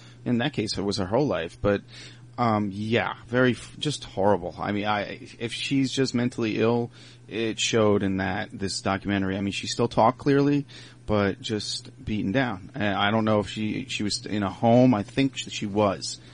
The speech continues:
I think she's finally under surveillance, like, twenty-four seven. I could be wrong. I'd love to hear different. I'd, you know, if somebody out there knows. But yeah, I caught it, I wanna say, within the ten, past ten, fifteen years.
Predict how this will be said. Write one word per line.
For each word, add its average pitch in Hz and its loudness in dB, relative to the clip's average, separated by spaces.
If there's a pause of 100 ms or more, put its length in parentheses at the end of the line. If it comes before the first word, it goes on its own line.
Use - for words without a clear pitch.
(140)
I 95 -2
think 117 0
she's 110 -2
finally 101 0
under 98 0
surveillance, 95 0
like, 95 -4
twenty-four 95 -6
seven. 92 -4 (320)
I 104 2
could 117 2
be 123 8
wrong. 131 8
I'd 101 2
love 104 4
to 110 -2
hear 110 4
different. 113 0
I'd, 98 -2
you 98 0
know, 95 0
if 95 -6
somebody 98 2
out 98 2
there 101 -2
knows. 104 2 (300)
But 117 2
yeah, 123 6
I 117 2
caught 165 6
it, 147 4
I 107 2
wanna 139 4
say, 123 0
within 110 0
the - -10
ten, - -6
past 117 -2
ten, 113 2
fifteen 98 -2
years. - -6